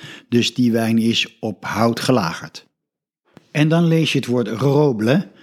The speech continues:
en dat betekent eik, dus het is op eikenhout gelagerd, want er zijn ook een heleboel andere houtsoorten waar je op kunt lageren. En dat gebeurt ook wel. Een bodega is geen kroeg of een bar, zoals heel veel mensen denken. Het is een wijnmakerij.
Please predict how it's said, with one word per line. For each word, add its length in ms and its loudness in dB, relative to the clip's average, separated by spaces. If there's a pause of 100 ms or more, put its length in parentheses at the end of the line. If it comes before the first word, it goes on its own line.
(120)
en 100 -2
dat 120 2
betekent 540 0
eik, 480 0
dus 220 -2
het 140 -8
is 180 -2
op 260 -12
eikenhout 580 0
gelagerd, 500 -4
want 200 -6
er 80 -4
zijn 260 2
ook 160 -2
een 80 2
heleboel 420 0
andere 320 2
houtsoorten 720 0
waar 140 0
je 100 -2
op 220 -6
kunt 240 2
lageren. 500 -6 (220)
En 80 -8
dat 140 -6
gebeurt 480 -2
ook 160 0
wel. 260 -8 (920)
Een 100 2
bodega 560 4
is 260 0
geen 280 2
kroeg 360 0
of 160 -4
een 200 0
bar, 360 2
zoals 240 -8
heel 160 -4
veel 100 -6
mensen 380 -4
denken. 440 -8 (240)
Het 140 -8
is 120 0
een 260 0
wijnmakerij. 1000 -2